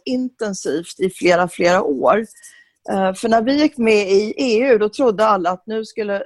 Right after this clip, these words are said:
nu blir det en väldig skjuts här på alkoholen, man kommer föra in väldigt mycket och så vidare. Men då hade man en stora informationsinsatser på gång. Jag jobbade själv med de här frågorna då på något som heter Alkoholkommittén.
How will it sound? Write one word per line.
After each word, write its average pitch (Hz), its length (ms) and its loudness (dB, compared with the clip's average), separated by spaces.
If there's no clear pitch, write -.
nu 208 220 -8
blir 196 220 -2
det 190 280 -6
en 196 120 -4
väldig 196 880 0
skjuts 247 340 2
här 165 100 2
på - 120 -2
alkoholen, 190 800 0
man 180 120 -6
kommer 180 240 -10
föra 170 240 -8
in 247 220 -6
väldigt 202 300 -4
mycket - 280 -16
och 175 80 -10
så 165 100 -12
vidare. 165 380 -2
Men 233 360 4
då 247 120 6
hade 254 280 2
man 214 240 0
en 202 120 -6
stora 214 580 0
informationsinsatser 208 1160 -6
på 226 120 -6
gång. 165 220 0
Jag 190 100 0
jobbade 202 340 0
själv 240 320 0
med 269 120 -6
de 208 60 -6
här - 100 -8
frågorna 175 420 -4
då 160 200 -4
på - 160 -10
något 165 140 -8
som 180 140 -6
heter 175 160 -4
Alkoholkommittén. 180 1120 -2